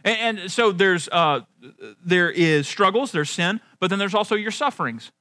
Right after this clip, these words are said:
Let's get real. It's hard to raise kids. Amen?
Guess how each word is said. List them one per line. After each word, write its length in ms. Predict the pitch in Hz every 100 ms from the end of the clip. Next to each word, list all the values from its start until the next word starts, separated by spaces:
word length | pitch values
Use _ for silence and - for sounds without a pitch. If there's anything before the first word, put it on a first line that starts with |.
| _
Let's 140 | 247
get 180 | - 240
real. 300 | 220 226 131 - _ _ _ _ _ _ _ _
It's 180 | 196 170
hard 680 | - - 208 233 254 269 247 _ -
to 100 | 233
raise 600 | 196 196 202 196 165 - _
kids. 640 | - 202 151 131 - - _ _ _ _ _ _ _ -
Amen? 380 | 170 208 233